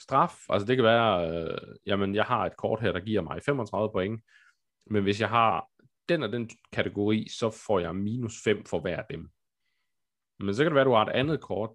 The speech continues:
der fjerner en, en straf fra det kort,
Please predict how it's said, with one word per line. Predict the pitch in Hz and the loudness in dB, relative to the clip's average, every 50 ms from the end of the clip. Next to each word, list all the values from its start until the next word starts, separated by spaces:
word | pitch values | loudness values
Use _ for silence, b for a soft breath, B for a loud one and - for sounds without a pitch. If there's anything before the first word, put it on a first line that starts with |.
| _ | _
der | 82 78 78 - - - - - - - - | -4 -4 -4 -4 -6 -10 -12 -14 -18 -16 -6
fjerner | - 113 110 107 117 139 135 117 - | 0 2 2 4 2 2 0 0 -2
en, | - 90 87 87 90 - - _ _ _ _ _ - | -4 -6 -8 -10 -12 -14 -18 _ _ _ _ _ -12
en | - 98 | -12 -12
straf | - - - 98 110 123 - - - - - - - | -12 -8 -4 0 0 0 0 -2 -10 -20 -18 -6 -4
fra | 90 80 78 82 95 - _ _ _ _ _ _ _ _ _ _ _ _ _ _ _ _ _ _ _ _ _ _ - | -4 -4 -4 -6 -10 -16 _ _ _ _ _ _ _ _ _ _ _ _ _ _ _ _ _ _ _ _ _ _ 0
det | 202 202 | 0 2
kort, | - - 92 90 92 92 - | 2 2 2 2 2 0 -2